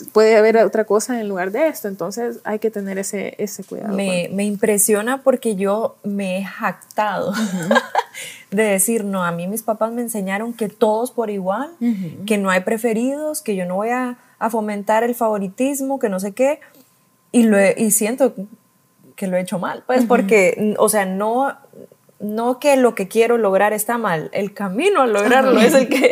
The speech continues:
Speaker 2: he estado
Speaker 1: Hay que
Speaker 2: haciendo
Speaker 1: mejorar
Speaker 2: mal.
Speaker 1: la estrategia.
Speaker 2: Sí, <laughs> porque yo sí era de las que pensaba, ok,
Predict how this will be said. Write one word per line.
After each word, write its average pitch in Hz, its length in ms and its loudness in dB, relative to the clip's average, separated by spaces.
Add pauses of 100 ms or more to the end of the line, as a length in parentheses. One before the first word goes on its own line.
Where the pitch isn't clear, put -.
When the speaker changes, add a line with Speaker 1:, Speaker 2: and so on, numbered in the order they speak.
Speaker 2:
he 233 40 2
estado 240 280 0
Speaker 1:
Hay 247 80 2
que 240 120 -2
Speaker 2:
haciendo 208 180 2
Speaker 1:
mejorar 220 200 4
Speaker 2:
mal. 208 100 2
Speaker 1:
la 233 60 4
estrategia. 160 500 0
Speaker 2:
Sí, 277 260 2 (600)
<laughs> - 100 -20
porque 214 920 2 (300)
yo 226 260 4
sí 247 140 4
era 226 160 6
de 208 40 4
las 202 160 2
que 196 100 -2
pensaba, 175 500 2
ok, 160 160 -2